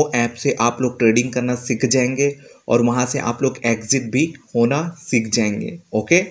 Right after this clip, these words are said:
तो वीडियो काफ़ी इंटरेस्टिंग होगा, अंत तक बने रहना है। ओके, तो चलिए हम बिना किसी देरी के वीडियो स्टार्ट करते हैं। तो जैसे कि आप लोगों को पता है,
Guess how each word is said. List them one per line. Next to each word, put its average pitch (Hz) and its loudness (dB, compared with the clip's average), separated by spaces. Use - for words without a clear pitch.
तो 117 0
वीडियो 135 6
काफ़ी 175 2
इंटरेस्टिंग 160 2
होगा, 147 4
अंत 131 2
तक 170 0
बने 107 4
रहना 92 -2
है। - -12
ओके, 120 4
तो - -6
चलिए 196 4
हम 131 -4
बिना 147 4
किसी 170 -4
देरी 123 6
के 170 0
वीडियो 123 6
स्टार्ट 107 0
करते - -6
हैं। - -12
तो 131 6
जैसे 139 4
कि 202 0
आप 127 4
लोगों 143 6
को 147 4
पता 117 0
है, 143 -4